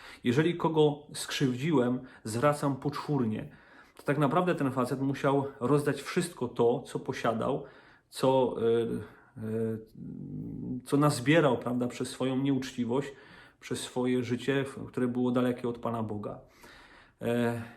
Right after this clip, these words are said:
i to był finał, czy, czy efekt, czy owoc, to jest mo-, może bardziej trafne słowo,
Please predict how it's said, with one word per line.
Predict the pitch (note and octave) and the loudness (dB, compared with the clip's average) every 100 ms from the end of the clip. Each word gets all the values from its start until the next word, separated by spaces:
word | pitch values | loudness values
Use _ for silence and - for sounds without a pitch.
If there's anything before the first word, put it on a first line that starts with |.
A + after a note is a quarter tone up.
| - _ _ _ _ - | -20 _ _ _ _ -8
i | |
to | - G3 | 2 4
był | A3+ - | 4 2
finał, | - - G#3 D3+ A#2+ A#2+ | -2 0 2 4 2 0
czy, | - B2 | -2 -2
czy | - B2 A#2 - - - _ | 2 2 2 -6 -18 -20 _
efekt, | D#3+ E3+ B2+ A#2 - | 0 2 0 -2 -6
czy | - - | -6 6
owoc, | F3 C3+ A2+ - - - B2 | 6 6 0 -4 -14 -14 -10
to | |
jest | B2 - | -10 -6
mo-, | B2 C3 | -6 -4
może | B2 A#2 A#2 | -4 -2 -2
bardziej | A#2+ B2 A2+ | -2 -2 -4
trafne | - A#2 A#2+ | -4 -6 -6
słowo, | - B2 A#2 C3+ | -6 -4 0 0